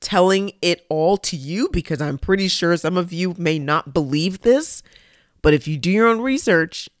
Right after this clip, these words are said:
you'll find out that this is in fact happening. All right, well,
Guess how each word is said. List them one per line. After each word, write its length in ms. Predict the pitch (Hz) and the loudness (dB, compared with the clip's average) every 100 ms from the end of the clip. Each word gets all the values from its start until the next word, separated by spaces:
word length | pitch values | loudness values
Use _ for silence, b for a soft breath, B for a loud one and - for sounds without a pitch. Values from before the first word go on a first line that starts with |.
| _ _ _ _ _ | _ _ _ _ _
you'll 300 | 131 127 151 | -8 2 2
find 340 | - 165 156 151 | 2 -2 -2 0
out 240 | 151 - | -2 -2
that 260 | 135 - _ | -6 -6 _
this 380 | 143 135 151 - | -10 -4 -2 -2
is 180 | 160 - - | -6 -6 -8
in 140 | 147 | -8
fact 440 | - 131 123 - | -4 -6 -6 -10
happening. 560 | - 156 123 123 101 - _ _ _ _ _ _ _ _ _ - | -8 -6 -4 -6 -8 -16 _ _ _ _ _ _ _ _ _ -4
All 180 | 175 143 | 0 0
right, 280 | 131 120 | 0 -4
well, 640 | - 165 165 151 147 160 | -4 0 2 2 0 -4